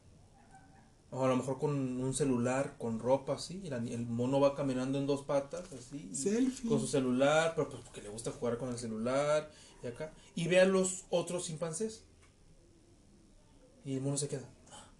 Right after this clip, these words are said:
Speaker 1: Este, pasó un tiempo, y el mon-, el chimpancé ya andaba desnudo, y olvidó completamente la tecnología. ¿Por qué? Porque se dio cuenta, o más bien se,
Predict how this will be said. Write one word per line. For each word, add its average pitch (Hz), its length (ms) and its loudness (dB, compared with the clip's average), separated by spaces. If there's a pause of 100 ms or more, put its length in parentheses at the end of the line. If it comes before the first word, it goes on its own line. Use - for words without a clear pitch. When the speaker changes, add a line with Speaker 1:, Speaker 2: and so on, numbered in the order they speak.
(1300)
Speaker 1:
Este, 117 680 -16 (760)
pasó 147 280 2
un 185 180 0
tiempo, 196 440 0 (420)
y 135 100 0
el 127 80 0
mon-, 139 200 -2
el 131 100 -6
chimpancé 135 380 -6
ya 147 80 -2
andaba 147 400 -4
desnudo, 160 560 -2 (360)
y 139 60 -2
olvidó 127 340 2
completamente 143 500 -4
la 131 100 -4
tecnología. 120 440 -10 (1600)
¿Por 131 180 0
qué? 160 240 -2
Porque 143 300 0
se - 520 -2
dio 165 260 2
cuenta, 175 500 2 (260)
o 123 120 0
más 117 360 0
bien 135 160 0
se, 117 400 -2